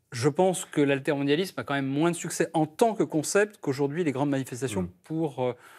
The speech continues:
Speaker 1: pour lutter contre le changement climatique. Mais bon, il me semble pas qu'on aura le même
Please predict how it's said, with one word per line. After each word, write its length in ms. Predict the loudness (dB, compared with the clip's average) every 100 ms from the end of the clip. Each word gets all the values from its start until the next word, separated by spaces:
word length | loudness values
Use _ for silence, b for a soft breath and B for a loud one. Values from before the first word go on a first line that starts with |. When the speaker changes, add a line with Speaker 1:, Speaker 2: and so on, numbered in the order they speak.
| b
Speaker 1:
pour 100 | -8
lutter 180 | -2 0
contre 200 | 0 0
le 60 | -2
changement 260 | 0 0
climatique. 440 | 0 0 0 -4 -6
Mais 100 | -4
bon, 120 | -4
il 60 | -6
me 40 |
semble 280 | -2 -2 2
pas 160 | 2
qu'on 260 | 2 -4 -2
aura 320 | 0 2 0 B B -6
le 80 |
même 240 | 0 0